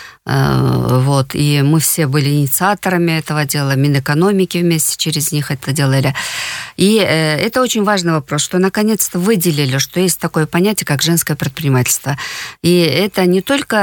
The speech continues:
э, важный политический вопрос, но это важный экономический вопрос, потому что именно женщины-предприниматели, которые сегодня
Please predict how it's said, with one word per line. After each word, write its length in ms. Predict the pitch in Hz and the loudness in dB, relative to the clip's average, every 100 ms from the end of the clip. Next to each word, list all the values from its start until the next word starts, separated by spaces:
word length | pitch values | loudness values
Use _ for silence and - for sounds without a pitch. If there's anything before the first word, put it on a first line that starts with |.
| 170 - | 0 0
э, 460 | 156 151 147 139 | -2 -2 -2 -2
важный 320 | 151 190 175 165 | 0 0 0 0
политический 720 | 208 202 - - - - 147 | 0 0 -2 -4 -6 -4 -4
вопрос, 320 | 139 139 - | -2 -2 0
но 60 | 175 | 0
это 220 | 208 170 | 0 0
важный 360 | 180 190 165 156 | 0 2 0 0
экономический 680 | 165 190 180 160 135 - 127 | 0 2 2 2 0 -4 -6
вопрос, 380 | 123 127 131 - | -6 -6 -8 -6
потому 320 | - 165 165 | -2 0 0
что 160 | - | 0
именно 480 | 151 190 226 226 190 | 0 2 2 2 2
женщины-предприниматели, 1120 | 165 165 - 147 139 - - 160 214 - 143 | 2 0 -2 -6 -8 -10 -4 0 0 0 -2
которые 380 | 135 156 160 160 | -2 0 2 2
сегодня 520 | - 165 160 156 135 | 0 0 0 0 -2